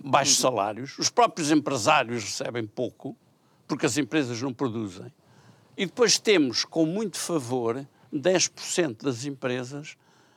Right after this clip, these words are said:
Speaker 1: que são empresas competitivas. E são competitivas porquê? Porque vendem no exterior, concorrem com as outras empresas de outros povos europeus e
Speaker 2: Uhum.
Speaker 1: mundiais, eh, e conseguem sobreviver graças à sua competição.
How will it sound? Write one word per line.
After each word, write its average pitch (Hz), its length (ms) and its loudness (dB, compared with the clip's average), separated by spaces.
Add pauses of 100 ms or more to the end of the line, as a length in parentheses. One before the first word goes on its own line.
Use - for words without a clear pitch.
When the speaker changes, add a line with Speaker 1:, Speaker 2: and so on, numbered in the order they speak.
Speaker 1:
que - 80 -6
são 190 220 4
empresas 117 640 -2 (200)
competitivas. 123 840 -6
E 131 60 -10
são 135 200 -6
competitivas 143 680 -6
porquê? - 300 -4
Porque - 280 -8 (160)
vendem 117 380 -4
no 117 80 -4
exterior, 165 600 2 (440)
concorrem 127 580 0
com 123 260 -6
as 104 100 -6
outras 120 360 -6
empresas 117 540 -6
de 117 80 -20
outros - 280 -14 (260)
povos 123 400 -8 (400)
europeus 107 640 -2
e 117 40 -14
Speaker 2:
Uhum. 120 120 -10
Speaker 1:
mundiais, 131 640 0 (540)
eh, 175 760 4
e 165 120 0
conseguem 120 580 -2
sobreviver 147 800 -2
graças 139 420 0
à 117 80 -2
sua 135 240 -2
competição. - 460 -14